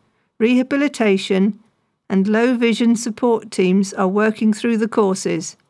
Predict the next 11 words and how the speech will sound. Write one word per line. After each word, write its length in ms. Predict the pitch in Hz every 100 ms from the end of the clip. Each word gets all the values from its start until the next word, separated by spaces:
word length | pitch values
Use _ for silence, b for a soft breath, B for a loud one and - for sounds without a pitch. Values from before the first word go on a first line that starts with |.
| _ _ _ _ _ _ _ _ _
Feedback 600 | 294 302 269 170 - -
from 160 | 226 226
health 400 | 240 240 240 -
and 160 | 226 220
social 400 | 247 247 247 226
care 280 | 233 220
professionals 840 | 214 220 214 196 - 208 185 196 - _ _ _ _ _ _ -
has 160 | 208
been 240 | - 220 214
really 280 | 220 220
positive. 680 | 214 226 202 190 - 175 180